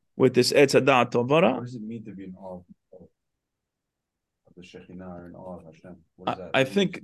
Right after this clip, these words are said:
Speaker 1: the idea of awe is really just a very, it's like, it's like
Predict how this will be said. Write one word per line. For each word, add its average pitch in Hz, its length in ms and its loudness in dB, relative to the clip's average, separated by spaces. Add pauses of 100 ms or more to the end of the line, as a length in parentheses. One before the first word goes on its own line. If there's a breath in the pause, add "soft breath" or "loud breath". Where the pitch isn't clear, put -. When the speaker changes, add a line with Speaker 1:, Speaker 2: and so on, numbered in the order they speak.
Speaker 1:
the 143 180 6
idea 139 360 6
of 135 200 4
awe 151 280 8
is 135 180 4
really 143 200 4
just 135 280 2
a 123 60 2
very, 135 560 4
it's 131 260 -4
like, 110 280 -2 (180)
it's 123 280 -4
like 95 400 -4